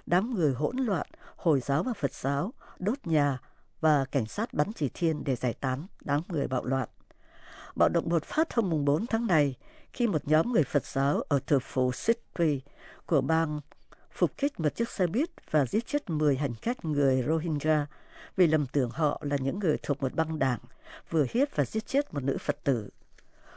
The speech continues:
Vụ bạo động nêu bật căng thẳng lâu nay giữa người Phật giáo và người Hồi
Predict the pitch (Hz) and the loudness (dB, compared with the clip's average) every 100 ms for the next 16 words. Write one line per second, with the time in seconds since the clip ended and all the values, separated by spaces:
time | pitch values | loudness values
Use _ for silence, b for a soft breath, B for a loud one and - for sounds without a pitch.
0 | B B 214 196 180 165 170 - 180 220 | B B 0 2 2 2 0 0 0 0
1 | 196 147 - 202 196 135 110 175 170 170 | 2 0 0 -4 -2 -2 0 0 0 0
2 | 160 151 - 156 220 170 - 139 - 135 | 0 -2 0 0 2 0 2 -4 -2 -2
3 | 127 147 - 135 135 131 135 | 0 0 0 0 2 2 2